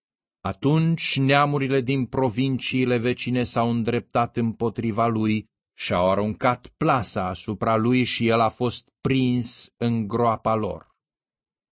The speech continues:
L-au pus într-o cușcă, în lanțuri, l-au dus la împăratul Babilonului și l-au așezat în temniță,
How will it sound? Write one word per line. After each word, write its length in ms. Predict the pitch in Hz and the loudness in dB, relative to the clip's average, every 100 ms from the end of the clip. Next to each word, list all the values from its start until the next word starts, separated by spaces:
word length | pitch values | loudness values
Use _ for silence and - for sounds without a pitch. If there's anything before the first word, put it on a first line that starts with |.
| _ | _
L-au 300 | - 95 98 | -2 2 2
pus 300 | 92 110 101 | 0 -6 -6
într-o 380 | 110 110 - 120 | -4 -4 -2 -4
cușcă, 800 | 117 - 110 - - 113 113 120 _ _ _ - | -6 -6 -6 -8 -8 -4 -4 -8 _ _ _ -6
în 280 | 92 92 | -4 0
lanțuri, 720 | 92 113 127 127 - 131 135 _ _ _ _ _ - | 2 2 0 -4 -4 -4 -4 _ _ _ _ _ -4
l-au 300 | 95 117 131 | 2 2 2
dus 320 | 139 131 - | 0 -2 -2
la 160 | 110 | 0
împăratul 680 | 104 101 110 113 113 - 107 | 0 0 0 0 0 -2 -2
Babilonului 880 | 87 110 95 110 113 127 127 123 127 | 0 0 2 2 2 2 0 0 0
și 200 | 117 - | -2 -2
l-au 200 | 123 120 | 2 2
așezat 520 | 120 127 110 131 - | 0 -4 -2 -2 -2
în 160 | 139 127 | -4 -2
temniță, 720 | - 117 101 101 - 107 | 0 0 0 -4 -2 -4